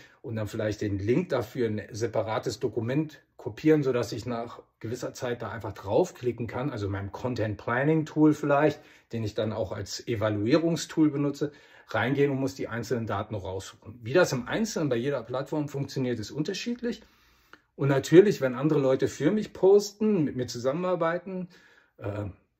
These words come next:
Partnerorganisationen, dann muss ich das natürlich mit denen besprechen und mich darauf verlassen, dass sie es tun.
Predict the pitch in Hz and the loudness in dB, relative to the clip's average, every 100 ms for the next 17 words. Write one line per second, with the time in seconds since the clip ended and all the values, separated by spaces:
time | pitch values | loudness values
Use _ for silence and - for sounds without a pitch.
0 | _ - 117 156 175 160 165 160 156 165 | _ 0 2 4 4 6 6 4 4 4
1 | 156 160 151 147 123 120 156 160 151 135 | 4 2 2 0 0 0 -2 -2 -4 -4
2 | 135 139 131 127 131 135 139 120 113 110 | -4 -4 -4 -4 -2 -2 0 -2 -4 -6
3 | - - 160 170 156 135 127 135 120 123 | -8 -6 -4 0 0 0 -2 -4 -4 -4
4 | 113 110 120 - 151 - - - _ _ | -2 -4 -4 -4 -4 -6 -20 -20 _ _
5 | 127 117 131 - 123 104 | -4 -4 -6 -4 -4 -4